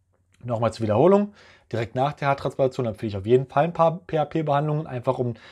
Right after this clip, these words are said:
die Anwuchsrate möglichst hoch zu halten, da die Haare mit Nährstoffen et cetera angereichert werden. Haarbooster, die Haare, die dann wachsen,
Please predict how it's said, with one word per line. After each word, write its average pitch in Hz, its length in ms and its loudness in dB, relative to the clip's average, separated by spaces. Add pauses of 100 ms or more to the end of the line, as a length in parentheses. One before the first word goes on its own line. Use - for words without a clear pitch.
(380)
die 131 80 0
Anwuchsrate 131 500 2
möglichst 127 440 0
hoch 185 160 4
zu 135 160 -10
halten, 147 380 0 (300)
da 120 160 2
die 123 100 -2
Haare 120 200 0
mit 120 160 -2
Nährstoffen 127 640 -2 (340)
et - 140 -6
cetera 117 380 2
angereichert 175 640 0
werden. 151 320 -2 (1600)
Haarbooster, 170 840 2 (600)
die 117 80 -6
Haare, 127 260 4
die 117 160 -6
dann 117 200 -4
wachsen, 139 500 -4